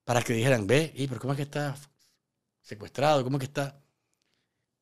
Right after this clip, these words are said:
Es parte de un libreto ya escrito para tratar de vender normalidad. Lisbeth, libertad para todos los presos políticos. S O S Nicaragua. Gracias, Lisbeth, un abrazo. Y bendiciones para vos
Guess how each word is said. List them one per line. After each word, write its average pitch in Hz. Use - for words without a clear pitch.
Es -
parte 165
de 143
un 180
libreto 151
ya 151
escrito 185
para 123
tratar 120
de 147
vender 135
normalidad. 113
Lisbeth, 143
libertad 147
para 139
todos 175
los 147
presos 156
políticos. 135
S 151
O 143
S 147
Nicaragua. 127
Gracias, 135
Lisbeth, 131
un 127
abrazo. 123
Y -
bendiciones 117
para 113
vos 123